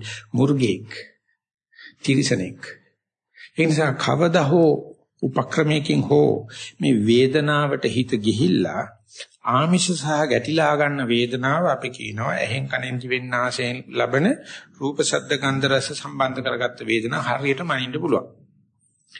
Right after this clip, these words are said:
කවදා හෝ එහෙම මිනිස්සෙකුට නිර්ආමිෂ සුඛයක් අඳුරලා දීලා ඒක ඇහෙන් නෙවෙයි කනෙන් නෙවෙයි නාසයෙන් නෙවෙයි දිවෙන් නෙවෙයි නැතිකමින් ලැබෙන එකක්.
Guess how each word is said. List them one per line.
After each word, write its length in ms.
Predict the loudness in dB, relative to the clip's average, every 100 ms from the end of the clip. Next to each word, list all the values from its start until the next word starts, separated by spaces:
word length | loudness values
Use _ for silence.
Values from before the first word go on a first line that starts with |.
| -10
කවදා 480 | -2 2 2 4 2
හෝ 200 | 2 2
එහෙම 340 | 2 2 2 2
මිනිස්සෙකුට 760 | 0 0 -2 -2 -2 -2 -2 -2
නිර්ආමිෂ 580 | -2 0 0 0 -2 -4
සුඛයක් 420 | -2 -4 -4 -6 -4
අඳුරලා 460 | 0 2 4 2
දීලා 500 | 2 2 2 0 -4 -10 -20 _ _ _
ඒක 160 | -6 -2
ඇහෙන් 340 | -2 0 0 0
නෙවෙයි 300 | 0 0 0
කනෙන් 320 | -2 -4 -4
නෙවෙයි 260 | -4 -4 -2
නාසයෙන් 420 | -2 -2 -4 -8
නෙවෙයි 260 | -8 -8
දිවෙන් 300 | -6 -2 -2 -2
නෙවෙයි 300 | -4 0 0 -2 -14 -20 -20 _ _ _ _ _ -2
නැතිකමින් 640 | 0 2 2 2 2 0
ලැබෙන 280 | 0 -2 -4
එකක්. 160 | -4